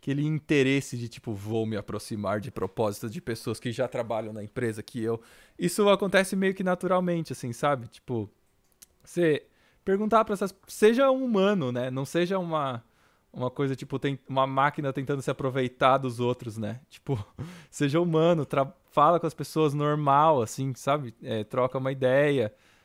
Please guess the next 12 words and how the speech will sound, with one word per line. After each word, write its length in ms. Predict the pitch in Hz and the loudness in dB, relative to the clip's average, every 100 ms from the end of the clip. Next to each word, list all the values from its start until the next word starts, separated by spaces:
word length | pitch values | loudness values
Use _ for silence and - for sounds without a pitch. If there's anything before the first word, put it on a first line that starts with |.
| _ | _
é, 500 | - 107 107 101 98 _ _ _ _ - | -6 -2 0 0 -4 _ _ _ _ -2
fala 240 | 143 135 | 2 2
que 80 | 135 | 2
você 160 | 127 143 | -4 -4
tem 120 | 139 | -4
interesse 540 | 139 143 127 135 143 123 | -2 0 2 2 0 -10
de 80 | |
trabalhar 360 | 120 120 120 117 | -6 -4 -2 -4
nessa 220 | 120 120 143 | -4 -8 -10
empresa 520 | 143 131 147 151 127 | -4 0 0 0 -2
um 140 | 135 | -4
dia, 560 | 123 120 139 160 139 | -8 -6 -4 0 0